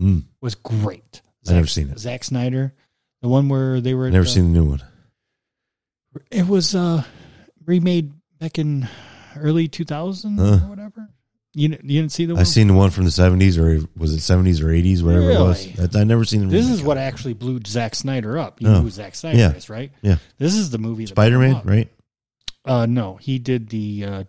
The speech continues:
Speaker 2: Justice League
Speaker 1: Oh,
Speaker 2: Snyder
Speaker 1: okay,
Speaker 2: cut.
Speaker 1: gotcha.
Speaker 2: But he also did a couple. Oh, he did that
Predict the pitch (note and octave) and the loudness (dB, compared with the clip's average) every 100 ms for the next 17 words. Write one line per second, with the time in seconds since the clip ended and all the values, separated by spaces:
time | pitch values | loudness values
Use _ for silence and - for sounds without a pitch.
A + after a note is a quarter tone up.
0 | _ - A2+ - G#2+ - A2+ A2 G#2 _ | _ -8 -8 -6 -10 -6 -4 -4 -8 _
1 | - G2+ F2+ - D2 D2+ - C#2+ - C#2+ | 2 4 4 0 -4 -6 -6 -6 -6 -10
2 | - _ _ - G#2+ C3 A#2+ A#2 - A#2+ | -12 _ _ -12 -8 -8 -8 -10 -12 -12
3 | A2 A2+ G#2+ - A2 A2+ - A#2+ A2 D#3 | -12 -10 -10 -8 -10 -10 -6 -6 -6 -12
4 | C3+ C3 A#2 A2+ G#2+ | -8 -6 -4 -4 -6